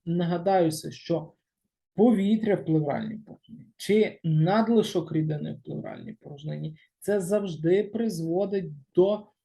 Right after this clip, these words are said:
виключення плеври і розвитку дихальної недостатності. Що може із рідин скупчуватися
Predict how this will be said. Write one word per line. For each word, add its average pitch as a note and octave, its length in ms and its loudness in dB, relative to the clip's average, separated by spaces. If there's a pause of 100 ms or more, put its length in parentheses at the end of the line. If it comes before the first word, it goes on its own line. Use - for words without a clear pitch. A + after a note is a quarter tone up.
(100)
виключення D#3 840 -2
плеври D#3 500 -2 (600)
і A3 260 2
розвитку G3+ 1040 2 (180)
дихальної F3+ 760 -2
недостатності. - 1000 -8 (1120)
Що - 360 0
може A#3+ 460 4
із G#3 340 -2
рідин F#3 520 2
скупчуватися G#3 1000 -4